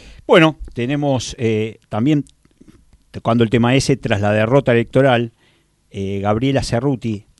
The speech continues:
aseguró que el resultado de las elecciones en la provincia fue un empate.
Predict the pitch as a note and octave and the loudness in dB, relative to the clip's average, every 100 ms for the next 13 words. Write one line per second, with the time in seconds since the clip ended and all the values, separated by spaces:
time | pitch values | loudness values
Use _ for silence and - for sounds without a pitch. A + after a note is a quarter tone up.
0 | - G#2+ A#2 A#2 D3 C#3 B2 A#2 - A#2 | -10 -4 0 2 2 2 -2 -4 -2 -2
1 | A2+ D3+ D3+ B2 G#2+ G2+ A2 G2+ - - | -2 -2 0 0 -2 -4 -6 -8 -8 -6
2 | A2 F#2 - - G2+ G2+ - A2+ C#3+ C3+ | -6 -6 -14 -10 -8 -8 -6 -4 -4 -6
3 | C3+ G#2+ - A3+ F#3 B2 - F2 - | -10 -12 -6 -4 -4 -6 -8 -14 -16